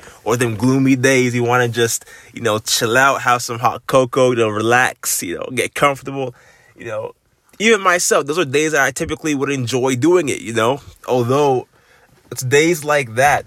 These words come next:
the days that we get the most comfortable in our life, it's the days that we really gotta put in the most amount of work, you know, regardless of the day,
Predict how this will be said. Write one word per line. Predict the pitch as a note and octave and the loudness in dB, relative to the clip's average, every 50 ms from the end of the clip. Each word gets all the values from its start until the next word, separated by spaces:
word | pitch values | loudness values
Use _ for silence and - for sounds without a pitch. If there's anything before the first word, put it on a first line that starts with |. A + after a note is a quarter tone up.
| _ | _
the | - B2 | -8 -6
days | B2 C#3+ C#3+ C#3 | -4 -4 -2 -2
that | C3+ C3+ B2+ | -2 -2 -2
we | D3 | -2
get | C3+ B2+ C#3 B2+ B2 | -2 -2 -4 -4 -4
the | C3+ C3+ | -6 -4
most | B2+ B2 A2+ - - | -2 -2 -2 -4 -6
comfortable | - - C3 C#3 - - C3+ A#2+ A#2 | -6 -4 -4 -4 -2 -2 -2 0 0
in | A2+ | 0
our | G#2 G2 | 0 2
life, | F#2+ G#2 G#2+ A#2 - - | 2 2 0 0 -2 -8
it's | - A#2+ | -12 -8
the | - C3+ | -8 -4
days | A#2 A#2+ B2 B2+ B2+ A#2+ | -2 0 0 0 0 -2
that | A#2 A#2 | -4 -4
we | A#2 | -6
really | A2 A#2+ A#2+ | -6 -6 -6
gotta | A#2+ A#2 - - | -6 -6 -6 -8
put | - - A#2+ | -8 -8 -8
in | A#2 A2+ A2 | -8 -6 -8
the | G#2 | -8
most | G#2+ G#2+ G#2 G#2 - - - _ _ | -6 -6 -6 -6 -8 -12 -16 _ _
amount | - A#2+ A2+ G#2+ G#2 G#2+ | -6 -4 -2 -2 0 -2
of | G2 F2+ | -2 -2
work, | F#2 G#2+ A2 G2+ F2+ - - | -2 -2 -2 -2 -2 -6 -10
you | G#2 | -10
know, | G2+ | -8
regardless | G#2 G#2 G2 A2+ A2 A2 A2+ A2 G#2+ A2 G#2 - - - - - _ - _ _ - | -8 -4 2 4 4 4 4 2 -2 -6 -6 -8 -10 -14 -20 -20 _ -20 _ _ 2
of | G#2+ A2 G#2+ G2+ G2+ G2+ F#2 - | 2 4 4 2 0 -2 -6 -8
the | - A2 G#2+ | -8 -6 -4
day, | G2+ A2 A#2+ C3 C#3+ D3+ E3 | 0 2 2 2 2 0 -4